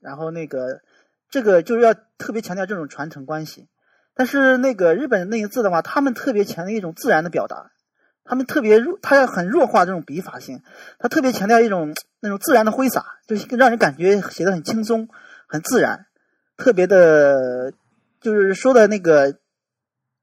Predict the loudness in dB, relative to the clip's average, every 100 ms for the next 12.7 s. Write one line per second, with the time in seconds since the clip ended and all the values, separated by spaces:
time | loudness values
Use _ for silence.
0 | _ 4 4 2 -2 -2 -4 -2 -4 -2
1 | -4 -2 -2 -2 -2 -2 -2 -6 -10 -6
2 | -4 -2 -2 0 4 4 4 0 2 0
3 | 0 -4 -20 -18 -18 -6 2 2 2 2
4 | 0 4 4 4 2 -2 -4 -4 -4 -8
5 | -8 -8 -4 -6 -8 _ _ _ _ _
6 | _ _ _ _ _ -6 2 4 4 2
7 | 2 4 4 2 4 4 6 4 4 0
8 | 0 0 -4 -4 -2 -2 -2 -2 -2 -4
9 | _ _ -8 -2 -2 -2 -8 -10 -8 -6
10 | -6 -2 -2 -2 -6 -10 -18 _ _ _
11 | _ -8 -4 2 0 0 -2 0 0 2
12 | 0 0 -4 2 4 2